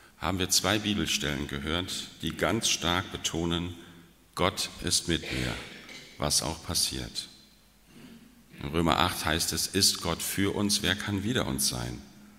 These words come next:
Und im Psalm hunderteinundzwanzig hat Anna davon gelesen, der Herr schläft nicht,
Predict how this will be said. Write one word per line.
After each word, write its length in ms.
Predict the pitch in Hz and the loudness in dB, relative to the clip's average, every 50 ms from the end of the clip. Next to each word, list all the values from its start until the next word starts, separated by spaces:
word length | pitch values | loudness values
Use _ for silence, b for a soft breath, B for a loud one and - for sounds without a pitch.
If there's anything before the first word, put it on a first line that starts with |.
| - B B B B B B B B B B B B B B B B - | -20 B B B B B B B B B B B B B B B B -8
Und 140 | - 71 73 | -4 -2 0
im 60 | 73 | 2
Psalm 420 | 76 - - - 87 92 98 92 92 | 4 4 4 6 6 4 4 4 2
hunderteinundzwanzig 1120 | 101 92 90 - - 78 87 87 90 - - - 90 98 107 107 - - 104 104 - - - - - - | 2 2 2 2 2 2 2 2 2 2 2 4 4 4 4 4 4 4 2 2 0 -2 -4 -8 -6 -6
hat 140 | 90 85 - | -4 -2 0
Anna 160 | 90 95 90 | 0 2 2
davon 320 | 85 85 87 - 95 98 | 0 0 0 2 4 4
gelesen, 560 | 85 87 85 80 87 92 98 85 85 92 98 95 B B B B B B B B B - | 4 4 2 2 2 2 2 0 0 -2 -4 -6 B B B B B B B B B -6
der 80 | - 78 | -6 -2
Herr 320 | 90 87 85 92 92 92 - - | 0 2 2 2 2 0 -2 -2
schläft 640 | - - - 92 101 110 113 107 - - - - - | 0 0 2 2 2 2 0 -2 -4 -6 -8 -8 -6
nicht, 340 | 67 67 62 - - - | -6 -4 -4 -4 -4 -6